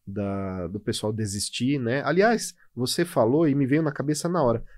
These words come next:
A gente tem dados sobre isso? De quantas, por exemplo, vamos, vamos fazer conta de padaria, vai. Quinhentas universidades, oitenta por turma, digamos que tenha uma turma por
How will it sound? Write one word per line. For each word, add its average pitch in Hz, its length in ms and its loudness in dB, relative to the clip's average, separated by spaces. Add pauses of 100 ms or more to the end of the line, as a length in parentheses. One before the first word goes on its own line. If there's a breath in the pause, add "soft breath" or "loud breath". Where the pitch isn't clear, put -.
(100)
A 139 60 2
gente 226 280 0
tem 190 280 -2
dados 117 760 -2
sobre 104 400 -4
isso? 131 440 -2 (300 soft breath)
De 110 100 -8
quantas, 170 640 2 (400)
por 135 160 6
exemplo, 117 420 2
vamos, 131 460 2
vamos 139 220 0
fazer 175 240 6
conta 185 320 4
de 135 80 -4
padaria, 120 560 6
vai. 117 260 0 (340 soft breath)
Quinhentas 165 540 2
universidades, 165 920 2
oitenta 139 600 2
por 151 240 -2
turma, 202 640 2
digamos 170 380 2
que - 100 -6
tenha 165 280 2
uma 175 260 4
turma 147 380 0
por 185 260 0